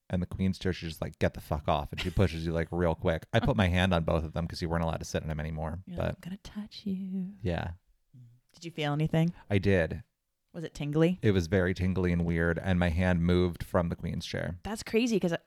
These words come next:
Speaker 2: that was one of the ones that popped up, but I, I didn't include it 'cause it sounded really similar to the
Speaker 1: Yeah.
Speaker 2: Busby chair. So, but yeah, everyone's like, "You feel tingly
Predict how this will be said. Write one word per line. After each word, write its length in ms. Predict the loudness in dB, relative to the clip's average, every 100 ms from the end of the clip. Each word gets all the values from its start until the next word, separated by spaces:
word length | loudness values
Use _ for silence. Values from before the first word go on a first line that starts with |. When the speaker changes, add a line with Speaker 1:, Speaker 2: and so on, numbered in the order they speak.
| -6
Speaker 2:
that 180 | -4 -2
was 140 | -2
one 100 | 0
of 60 | 0
the 40 |
ones 200 | 0 0
that 200 | -2 -4
popped 300 | -8 -6 -2
up, 160 | -2 0
but 140 | -2
I, 140 | 2 2 4
I 60 |
didn't 180 | 2 2
include 320 | -2 0 2
it 60 | 2
'cause 120 | -2
it 120 | -2
sounded 180 | -4 -2
really 200 | 0 -2
similar 460 | -2 -2 0 0 0
to 80 | 4
the 80 | 4
Speaker 1:
Yeah. 100 | 4
Speaker 2:
Busby 220 | 0 -2
chair. 240 | 0 0 -4
So, 400 | -2 0 0 -2 -6 -20 2
but 160 | 4 6
yeah, 160 | 4 4
everyone's 380 | 4 4 4 2
like, 180 | 0 0
"You 100 | 0
feel 160 | 2
tingly 640 | 0 2 2 2 2 0